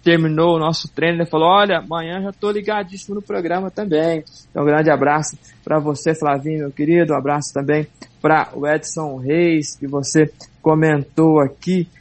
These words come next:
e eu tenho até aqui a nossa irmã Fátima, diz assim, a Fátima, daqui da cidade de Sarandi. Já estou na escuta. Feliz sábado para todos os irmãos em nome de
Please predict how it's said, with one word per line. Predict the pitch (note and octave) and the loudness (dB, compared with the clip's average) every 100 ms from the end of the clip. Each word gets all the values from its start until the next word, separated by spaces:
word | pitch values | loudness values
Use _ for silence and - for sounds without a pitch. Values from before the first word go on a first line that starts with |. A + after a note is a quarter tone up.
| - | -4
e | D#3 | 2
eu | D3+ | 2
tenho | E3 E3 | 4 2
até | D#3 D3 D#3+ | 2 0 2
aqui | D#3+ D#3 D3+ | 2 0 -2
a | |
nossa | D#3+ - | -2 -4
irmã | E3 F3 F#3+ | -4 -2 -4
Fátima, | - E3 E3 F#3 F#3 F3 - D#3+ | -4 0 2 2 0 -2 -8 -8
diz | D#3 E3 | -6 -4
assim, | E3 - | -6 -6
a | D3 | -6
Fátima, | D3+ E3 E3 G#3 G#3 _ _ | 0 -2 0 -6 -6 _ _
daqui | E3 G3+ F3+ - F3+ A3+ - _ | 0 0 0 -4 -10 -10 -12 _
da | C#3+ F3 G3 | -2 0 0
cidade | - D#3+ D#3+ E3+ D#3+ | -6 -4 -4 -4 -6
de | E3+ F3+ | -6 -6
Sarandi. | - F3+ F3+ D3 A#2+ C#3+ E3+ - - - - | -4 -4 -4 -6 -6 0 0 -2 -12 -14 0
Já | F3+ | 0
estou | F#3+ G#3+ | 2 0
na | A#3+ | 0
escuta. | A#3+ - C4 A#3 F3+ - - - | -2 -2 -6 -4 -4 -4 -8 -16
Feliz | - F3 F#3 A3 | 0 2 4 4
sábado | F#3+ F#3 G3+ | 2 2 0
para | G#3 G3+ G3+ | 0 0 0
todos | F#3 G3+ A#3 A#3 G3+ | -2 -2 -2 -2 -4
os | G#3 A3+ - - | -4 -6 -8 -8
irmãos | G#3 G#3+ E3+ D#3+ F#3 F#3+ | 0 2 2 0 0 -2
em | F#3 F3 | -4 -4
nome | D#3 E3 F3 D#3 | -2 -4 -2 -6
de | - F3 | -4 -4